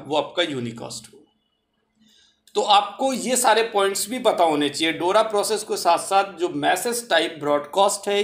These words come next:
या यूनिकास्ट है, इस पे भी आपको ध्यान देना है, राइट? तो आपको ये पता चल गया कि डोरा, डोरा प्रोसेस किस तरीके से काम करता है। जब भी कोई डीएचसीपी से आपका क्वेश्चन पूछेगा,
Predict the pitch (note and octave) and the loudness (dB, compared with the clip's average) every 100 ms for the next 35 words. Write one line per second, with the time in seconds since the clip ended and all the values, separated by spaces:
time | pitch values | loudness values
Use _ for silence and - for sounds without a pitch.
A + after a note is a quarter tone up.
0 | F3 C#3+ C3+ D#3 G#3 A3 G3+ G3+ - G#3 | 0 -2 -2 -4 -4 0 2 2 -2 -4
1 | G#3 - - G3 - A3+ G3+ F3+ E3+ - | -6 -14 -12 -10 -6 -4 2 2 2 0
2 | F#3+ C3+ C#3 A#2+ G#2+ G#2 - _ _ _ | -4 -2 -2 -4 -8 -12 -18 _ _ _
3 | _ D#3 D#3 A3+ A3+ - - _ _ - | _ -2 2 2 0 -12 -20 _ _ -8
4 | - G3+ G3+ C4 B3+ B3 A#3+ A3+ A3+ G#3+ | 2 2 2 2 2 4 4 4 4 2
5 | E3 E3+ G3 - A#3 D#3+ F3+ F#3+ A#3 A3 | 2 4 2 2 -8 0 4 6 6 4
6 | D#3 G3 B3+ B3 A3 G3+ A3 A3 A3+ - | 2 4 6 4 2 0 -2 -6 -6 -6
7 | - D#3 E3 G#3+ G#3 G3 - - _ - | -2 -2 -2 -2 -2 -4 -8 -20 _ 2
8 | D3+ D3 C#3 C#3 D3+ D3 F#3 G#3 C4 A#3+ | 2 2 -2 0 0 0 -2 -2 -4 -2
9 | B3 G3 G3+ G3 F#3+ F#3+ F3+ F#3 - F#3 | -2 2 0 0 -4 -4 -2 -2 -2 -4
10 | F3+ D#3+ - E3+ E3 D#3+ D#3+ E3 | -4 -6 -6 -6 -6 -4 0 0